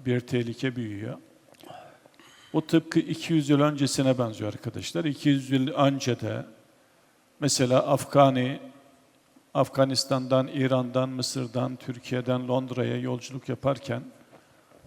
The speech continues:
çok büyük bir çabaya soyundu ve bir dünya savaşı kopacak ve bu dünya savaşında Müslümanları nasıl koruyabiliriz derdine düşmüştü.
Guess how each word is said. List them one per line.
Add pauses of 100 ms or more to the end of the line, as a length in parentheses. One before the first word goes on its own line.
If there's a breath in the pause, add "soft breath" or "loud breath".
(380)
çok
büyük
bir
çabaya
soyundu
ve (1400)
bir
dünya
savaşı
kopacak (420)
ve
bu
dünya
savaşında
Müslümanları
nasıl
koruyabiliriz
derdine
düşmüştü.